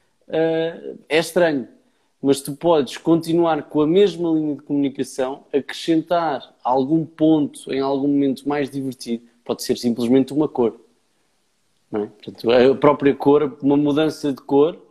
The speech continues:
hum, em algum momento pode tornar a comunicação mais divertida. E não tem que ser um choque, não tem que ser algo, eh, eh, repen-, extremo, não é? Portanto, não tens que deixar de falar da, da maneira que tens, que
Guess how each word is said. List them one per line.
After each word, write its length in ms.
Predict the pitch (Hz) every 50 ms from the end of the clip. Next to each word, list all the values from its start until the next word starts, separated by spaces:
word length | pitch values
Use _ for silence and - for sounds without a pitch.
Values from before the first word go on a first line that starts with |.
| _ _ _ _ _ _ _ _ _ _ _ _ -
hum, 680 | 135 135 135 135 135 135 139 139 139 139 139 139 139 -
em 140 | - 165 139
algum 240 | 139 139 143 143 151
momento 300 | 147 143 151 156 156 156
pode 260 | - - 156 151 143
tornar 320 | - 147 143 151 151 151 147
a 60 | 143
comunicação 460 | - 156 151 147 - 147 - - 156
mais 200 | 151 156 147 135
divertida. 480 | 147 156 147 - - - 135 120 107 - - _ _ _ -
E 60 | 127
não 120 | 139 147
tem 140 | 139 160 160
que 60 | 151
ser 160 | - - 160 165
um 60 | 170
choque, 340 | - - 180 156 123 - 135
não 80 | 131
tem 140 | 117 143 135
que 40 | 123 -
ser 180 | - 151 143
algo, 520 | 143 143 147 147 139 139 151 151 156 151 - -
eh, 540 | 151 151 147 - 165 151 151 151 147 131 -
eh, 20 |
repen-, 360 | - _ - 160 151 - - _ _ _ _ - - _ _ _ _ _ -
extremo, 480 | - - - - 170 165 175 151 123 - _ -
não 140 | 120 113 117
é? 80 | 131
Portanto, 540 | 127 _ _ _ _ _ _ _ _ - 127
não 60 | 127 120
tens 160 | 139 131 -
que 180 | - - 131
deixar 320 | 120 120 139 135 - 151 143
de 100 | 120 -
falar 380 | - - 147 147 147 147 143
da, 240 | 139 139 151 151 151
da 240 | 139 135 135 151 151
maneira 340 | 147 147 147 151 151 147 156
que 80 | 151
tens, 260 | - 156 147 - -
que 60 | -